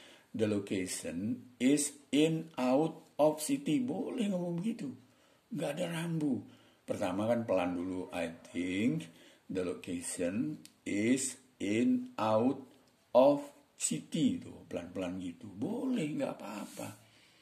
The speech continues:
Jangan minta sempurna. Ini bahasa orang lain, teman-teman. Berproses. Maaf nih, saya ulang lagi tuh. Nanti kan lama-lama, "I think the location is out of city," tuh. Lama-lama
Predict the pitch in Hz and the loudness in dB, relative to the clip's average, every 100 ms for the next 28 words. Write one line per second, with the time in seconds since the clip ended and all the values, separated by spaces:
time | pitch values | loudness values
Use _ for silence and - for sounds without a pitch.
0 | - _ _ - 131 147 156 156 165 - | -20 _ _ -6 -2 0 0 -2 -2 -2
1 | 151 143 156 151 139 123 151 113 113 - | -4 -2 0 0 0 0 2 2 2 -2
2 | 127 131 143 147 135 123 120 - 120 107 | -4 -4 -4 -2 -2 -2 -4 -6 -8 -10
3 | - - - - _ 104 123 123 117 - | -16 -20 -20 -20 _ 0 2 2 0 -6
4 | 120 113 - 120 - - - 85 90 - | -4 -2 -2 -2 -2 -8 -10 -6 -6 -6
5 | - - 87 87 87 87 85 85 85 - | -12 -10 -10 -8 -10 -12 -12 -14 -16 -20
6 | _ _ _ _ _ _ _ 151 208 196 | _ _ _ _ _ _ _ 0 2 2
7 | 170 170 196 247 - - - _ _ _ | 2 2 2 0 -4 -20 -20 _ _ _
8 | _ _ _ _ 123 127 123 180 170 - | _ _ _ _ 2 2 2 0 -2 -2
9 | 117 107 101 131 127 156 156 117 101 - | -2 -2 2 2 4 2 2 0 -2 -6
10 | - 127 160 - - - 104 85 90 87 | 2 6 6 4 -4 -6 -6 -4 0 0
11 | 90 95 127 151 - | 2 2 2 2 0